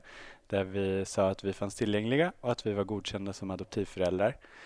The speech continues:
Eh, vi fick också tvåhundranittio mejl där alla skrev att det är väldigt, väldigt ovanligt att det här sker och så vidare.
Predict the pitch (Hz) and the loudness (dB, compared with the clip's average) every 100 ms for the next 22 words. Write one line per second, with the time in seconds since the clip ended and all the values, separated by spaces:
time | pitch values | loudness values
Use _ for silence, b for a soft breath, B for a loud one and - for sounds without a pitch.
0 | B B B - 95 95 98 131 - 127 | B B B -6 -2 0 6 6 8 8
1 | 131 - 120 - 120 110 110 110 101 - | 8 6 0 2 4 6 6 4 -2 4
2 | 104 101 104 104 110 131 127 113 117 110 | 6 6 4 4 8 10 10 8 8 10
3 | 101 98 - 104 95 95 - 87 107 110 | 8 6 2 2 2 2 -2 0 2 2
4 | 95 - 95 92 92 98 90 95 95 95 | 0 0 0 0 0 -2 0 0 0 -4
5 | 98 - 92 92 90 - 120 120 107 98 | -6 -6 -4 -2 -2 4 6 8 6 4
6 | - 101 98 92 98 | -2 0 0 2 2